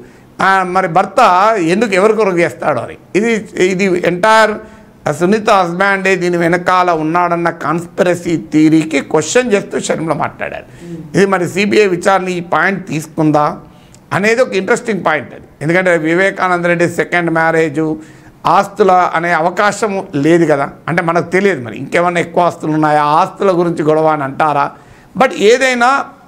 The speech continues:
రాజకీయ కారణాల రీత్యా అవినాష్ రెడ్డి,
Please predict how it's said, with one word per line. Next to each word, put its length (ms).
రాజకీయ 560
కారణాల 560
రీత్యా 360
అవినాష్ 580
రెడ్డి, 540